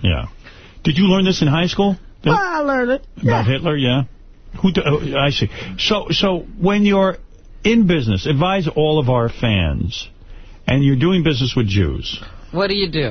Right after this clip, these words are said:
Speaker 1: What do you do?
Speaker 2: Well, you just gotta look out, but it's a little different.
Speaker 1: Mm-hmm.
Speaker 3: Could
Speaker 1: Rank
Speaker 3: you still do business with Jews? You don't.
Speaker 2: Well, well, well, no business, but it's just like it. You know, it's a little different.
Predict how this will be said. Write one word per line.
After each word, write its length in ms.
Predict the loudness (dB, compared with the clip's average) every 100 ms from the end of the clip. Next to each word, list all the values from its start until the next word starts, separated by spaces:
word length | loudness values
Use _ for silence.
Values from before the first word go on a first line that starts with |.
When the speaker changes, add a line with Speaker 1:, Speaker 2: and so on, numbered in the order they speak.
| 2
Speaker 1:
What 180 | 2 4
do 60 | 2
you 100 | 0
do? 180 | -2 -4 -10 -20 -4
Speaker 2:
Well, 480 | 0 2 2 0 -4
you 140 | -4
just 240 | 0 -2 0
gotta 220 | 0 0
look 160 | -2 0
out, 280 | 0 0 -4 -4
but 180 | -2 -2
it's 100 | -6 -2
a 40 |
little 140 | -2 0
different. 440 | 0 0 -6 -4
Speaker 1:
Mm-hmm. 680 | 2 2 2 -4 -14 -10 -2
Speaker 3:
Could 100 | 2
Speaker 1:
Rank 240 | 4 2 0
Speaker 3:
you 60 | -6
still 380 | -4 -2 -2
do 220 | 0 0 0
business 380 | -2 -2 -4 -6
with 140 | -4
Jews? 200 | -2 0
You 100 | 0
don't. 300 | 0 -2 -6 -12 -8
Speaker 2:
Well, 500 | 0 2 2 0 0
well, 320 | 0 2 0 -2 -12 -10
well, 400 | -2 0 2 -2 -6 -16 -18 -18 -6
no 160 | 0 0
business, 520 | 2 0 0 -4 -4 -2
but 180 | -2 0
it's 200 | 0 2
just 220 | 2 2
like 260 | 2 2 0
it. 200 | -4 -4
You 180 | -2 0
know, 300 | 2 2 2
it's 100 | 2
a 20 |
little 200 | 2 2
different. 460 | 2 0 0 -4 -6